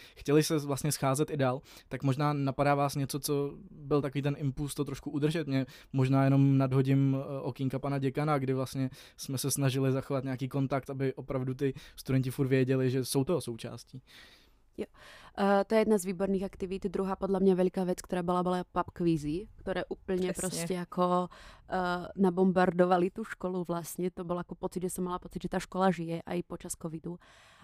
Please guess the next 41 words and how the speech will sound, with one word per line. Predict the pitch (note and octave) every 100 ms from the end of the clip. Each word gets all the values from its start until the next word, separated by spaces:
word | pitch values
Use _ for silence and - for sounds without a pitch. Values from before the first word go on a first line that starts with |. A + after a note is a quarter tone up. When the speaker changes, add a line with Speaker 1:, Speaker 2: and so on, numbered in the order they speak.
| _ -
Speaker 2:
A, | E3+ F3
ale | E3+ E3+
covid | D#3+ D#3
bol | D#3 D#3
ťažký, | D#3 - - F3 F3 _ -
jo. | F3+ F#3+ - - -
A | F3 -
covid, | G3+ F3+ F#3+
eh, | - F#3 F#3 F3+ F3+ F#3
nám | F3 F#3
ukázal, | - F3+ F3 F3+
že | E3 F3
vlastne | E3+ - F#3+
my | F3
sme | F3+
tú | - F3+ F3 F3+ F3 - - -
komunitu, | - F#3 F3+ F3+ -
a | F3
ja | F3
to |
zaberiem | E3+ F3 F3 E3+
teraz | E3+ D#3
úplne | F#3 F3 E3+
hlboko, | F3 F#3 - F3
jo, | E3 F3 -
ehm, | F3 E3+ E3 E3 F3 -
do | F3
našich | F3+ F3+ - F3+
rád | E3+
ako | F3 F3+
lektorov, | F3 - G#3+ E3 F3+ - - - _ -
eh, | E3+ E3 E3 D#3+
pretože | E3+ D#3+ F3 E3+
vlastne | E3+ -
s | -
Kačkou | - - E3+ E3+
aj | F3 E3+ E3+ E3+
učíme | E3+ - F#3 E3+ F3+ _ -
obidve. | F3+ F3 F3+ F#3+ - - - - -
Tak, | - F3 F3 F3+ -
eh, | -